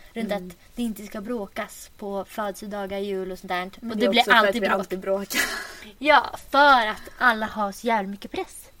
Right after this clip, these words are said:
Speaker 2: Mm.
Speaker 1: Och på att det ska bli en lilla gullig, liksom, situation. Vi är inte de människorna. Vi har inte den relationen.
Speaker 2: Nej.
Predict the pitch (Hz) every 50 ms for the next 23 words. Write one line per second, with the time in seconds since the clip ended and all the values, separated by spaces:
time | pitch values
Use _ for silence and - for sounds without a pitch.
0 | - - 220 220 214 214 208 208 208 202 190 - - 277 - 285 285 277 - 262
1 | - 285 262 269 262 262 262 262 262 254 240 240 220 208 277 294 269 240 226 226
2 | 233 226 226 214 - - 226 220 214 196 - - - - - 247 - 226 220 302
3 | 233 196 - - - - 202 247 - - 226 254 349 381 - - 202 208 208 208
4 | 190 202 220 - - 226 - - - 190 202 190 - 233 233 240 233 - 202 202
5 | 196 196 190 190 190 - - 285 330 294 - 240 247 254 247 202